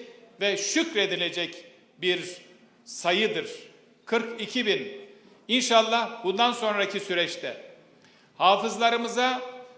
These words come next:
atamalarda daha fazla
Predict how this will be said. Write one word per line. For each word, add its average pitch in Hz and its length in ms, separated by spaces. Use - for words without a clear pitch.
atamalarda 226 800
daha 233 220
fazla 175 580